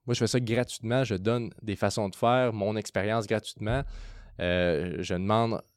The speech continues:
seulement que si ça peut aider quelqu'un et tu penses à une personne, envoie-y. Et abonne-toi aussi au show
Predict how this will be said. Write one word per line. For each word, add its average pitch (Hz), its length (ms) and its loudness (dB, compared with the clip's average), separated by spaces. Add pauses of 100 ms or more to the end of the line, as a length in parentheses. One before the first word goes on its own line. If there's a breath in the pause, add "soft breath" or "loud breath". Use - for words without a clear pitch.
(140)
seulement 117 520 0
que 113 320 0
si - 320 -4
ça 104 300 2
peut 120 240 2
aider 113 180 4
quelqu'un 123 360 0
et 117 60 -4
tu - 220 -14
penses 123 460 0
à 101 80 -2
une 98 100 -2
personne, 117 480 -2
envoie-y. 110 640 2 (380 soft breath)
Et 131 240 4
abonne-toi 107 540 4
aussi 104 320 -2
au 90 140 0
show 120 360 0